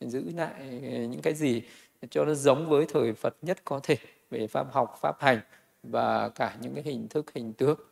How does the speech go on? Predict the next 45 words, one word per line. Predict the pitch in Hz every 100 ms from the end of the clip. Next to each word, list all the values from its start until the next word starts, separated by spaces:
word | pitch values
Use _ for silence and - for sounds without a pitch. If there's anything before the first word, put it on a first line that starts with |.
| _ _ -
Còn, | - 117 113
ờ, | 110
đối | 110 113 113
với | 127 123
bên | 143 143 139 135 -
Phật | 139
giáo | - 113 120 143 151
phát | - 170
triển | - 135 104 - - _ -
thì | 131 120
có | 123 127
nhiều | 160 135
cái | 123 123
cải | - 110
cách | - - -
hơn, | 180 175 170
có | 170
nhiều | 170 143 117
cái | 139
đổi | 151 120
mới | 110 127 151
hơn | 175 175 170 - _
để | - 110
dễ | 113 147
dàng | 160 135 117
thích | - 196
nghi | 185 180 185 185 180 180 156
với | 143 147 160 180 196 185 -
thế | 151
gian | 170 165
hơn. | 160 185 180 175 - - _ _
Và | 151 131 127 120 120
cái | 117
tinh | 156 180 165
thần, | 165 135 120
ờ, | 117 117
dấn | 117 135 165
thân | 175 165 160 160
nhập | 143 -
thế, | 151 151 180
phụng | 180 170 -
sự, | - - 175 - - - - _
ờ, | 147 139 139 135 131 131 139
nhân | 160
sinh | 156 180 170 165